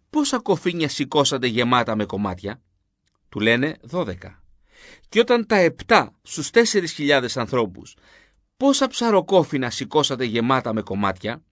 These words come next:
Και εκείνοι είπαν: «Επτά». Και τους έλεγε: «Πώς δεν καταλαβαίνετε;»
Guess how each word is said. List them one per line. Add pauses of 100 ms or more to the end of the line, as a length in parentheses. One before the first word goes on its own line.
(340)
Και
εκείνοι
είπαν:
«Επτά». (520)
Και
τους
έλεγε: (560)
«Πώς
δεν
καταλαβαίνετε;»